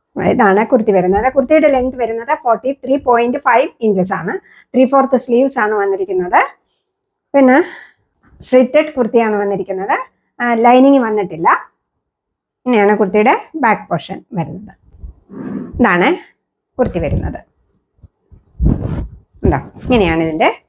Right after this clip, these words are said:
കുർത്തി വന്നിരിക്കുന്നത്. ഇതാണ് ഇതിന്റെ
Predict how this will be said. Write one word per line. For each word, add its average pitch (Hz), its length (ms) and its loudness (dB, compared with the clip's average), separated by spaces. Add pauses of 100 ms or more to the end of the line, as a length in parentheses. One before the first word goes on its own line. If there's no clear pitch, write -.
(600)
കുർത്തി 220 220 -2
വന്നിരിക്കുന്നത്. 165 600 0 (1000)
ഇതാണ് 247 200 4
ഇതിന്റെ 214 340 4